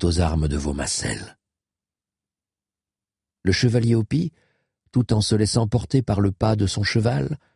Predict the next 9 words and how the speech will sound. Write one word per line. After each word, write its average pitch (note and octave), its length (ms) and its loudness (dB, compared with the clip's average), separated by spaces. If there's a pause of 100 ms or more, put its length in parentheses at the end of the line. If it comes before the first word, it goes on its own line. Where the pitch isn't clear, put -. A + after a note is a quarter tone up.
(460)
affichait C#3 440 2
à D3 60 2
présent C#3 260 0
une C3 100 0
expression B2 560 0
de A2 140 2
réprobation A#2+ 1040 0 (100)
peinée. « D#2 460 -2 (2250)
Décidément, G#2 720 2